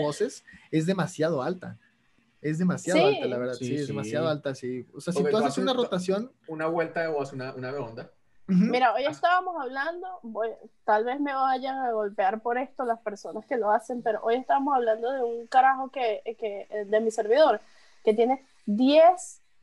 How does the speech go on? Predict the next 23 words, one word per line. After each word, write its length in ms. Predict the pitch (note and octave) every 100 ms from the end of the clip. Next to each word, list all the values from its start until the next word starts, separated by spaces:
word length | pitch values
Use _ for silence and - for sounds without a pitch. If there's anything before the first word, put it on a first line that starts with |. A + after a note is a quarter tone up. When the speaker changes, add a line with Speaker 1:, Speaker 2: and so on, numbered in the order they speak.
| _ _
Speaker 2:
parties 600 | A#3+ B3 C4+ C4 D4 C#4+
de 300 | B3 G#3 A3
Gold 300 | G#3 A3 A3+ A3+
Token. 460 | G#3 - D#3+ - -
Hace 340 | B3 - C#4
diez 440 | A3 B3 C4+ D4+ C4+
veces 340 | C4 C#4 C#4+
Gold 200 | B3+ G#3+
Token 400 | A3 A3 A#3+ A#3 _ -
todos 320 | C#4+ D4+ C#4+
los 140 | A#3 G#3
días. 540 | G3 - - _ _ _ _ _ -
Speaker 3:
Wow. 380 | E2 E2 E2+ D3
Speaker 2:
Con 220 | B3 A#3+
Speaker 1:
Ujú. 80 | A3+
Speaker 2:
diez 280 | C4+ C4+ C#4+
chares 300 | C#4 C4+ C#4+
distintos. 480 | A#3 A3+ G3 A3 -
Imagínate 560 | C4 C4 C4 C4 D4
cuánto 260 | D4+ C#4 C#4
dinero 340 | C#4 B3+ A#3+ B3+
hace 280 | C#4 D4+
si 320 | D4 C4+ F#4+